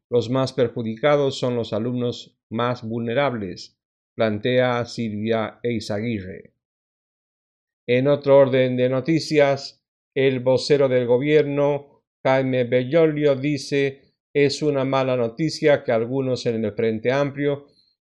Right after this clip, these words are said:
hayan optado por la beta más autoritaria cercana al P C".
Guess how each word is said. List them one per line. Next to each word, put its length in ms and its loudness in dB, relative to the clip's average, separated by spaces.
hayan 280 4
optado 500 0
por 140 4
la 80 2
beta 320 0
más 340 -4
autoritaria 960 0
cercana 680 -6
al 140 -8
P 260 -4
C". 400 -2